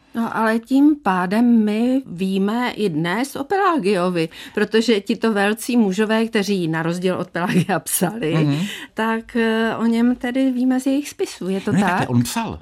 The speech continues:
Speaker 2: on psal, jo,
Speaker 1: Aha.
Speaker 2: to se ví, že napsal prostě spisek o přirozenosti člověka, ale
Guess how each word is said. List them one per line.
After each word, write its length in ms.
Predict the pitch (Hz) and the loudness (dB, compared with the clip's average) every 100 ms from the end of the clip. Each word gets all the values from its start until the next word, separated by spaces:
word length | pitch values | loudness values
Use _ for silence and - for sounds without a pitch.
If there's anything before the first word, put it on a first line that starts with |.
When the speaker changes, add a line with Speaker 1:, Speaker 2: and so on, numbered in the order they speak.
| - | -4
Speaker 2:
on 180 | 113 233 | -2 -2
psal, 400 | - 240 143 - - | -4 -6 -8 -14 -4
jo, 120 | 196 | -2
Speaker 1:
Aha. 160 | 202 | -2
Speaker 2:
to 60 | 196 | -2
se 140 | - | -4
ví, 100 | 131 | -4
že 120 | 107 151 | -2 0
napsal 300 | 127 131 110 | 0 0 -2
prostě 400 | 110 - 117 110 | -4 -2 0 0
spisek 580 | 98 - 123 - 117 - - - | -2 -4 -2 0 -2 -4 -12 -2
o 120 | 131 | -2
přirozenosti 880 | - - 139 123 113 117 117 - 110 | -2 -4 0 0 4 4 4 -2 -8
člověka, 840 | - 107 104 104 104 95 87 104 _ _ - - - - | -4 -2 0 -2 2 2 2 0 _ _ -20 -20 -10 -2
ale 640 | 110 120 123 123 120 | 0 0 -2 -2 -4